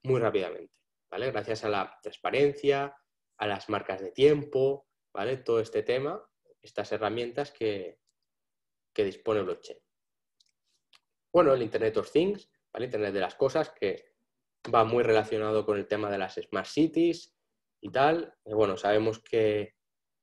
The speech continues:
cada vez más todos los dispositivos están conectados a Internet.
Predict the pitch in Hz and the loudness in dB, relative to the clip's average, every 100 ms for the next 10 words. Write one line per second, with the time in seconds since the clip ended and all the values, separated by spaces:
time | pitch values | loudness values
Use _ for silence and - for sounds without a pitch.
0 | _ _ - 110 110 104 120 131 123 - | _ _ 2 4 4 0 2 4 4 2
1 | 135 123 107 107 - 110 104 104 98 - | 4 4 2 -4 -6 -6 0 0 0 -4
2 | 101 98 95 - 92 - 98 90 - 147 | -6 -4 -6 -6 -6 -6 -6 -6 -2 2
3 | 180 - | 2 -2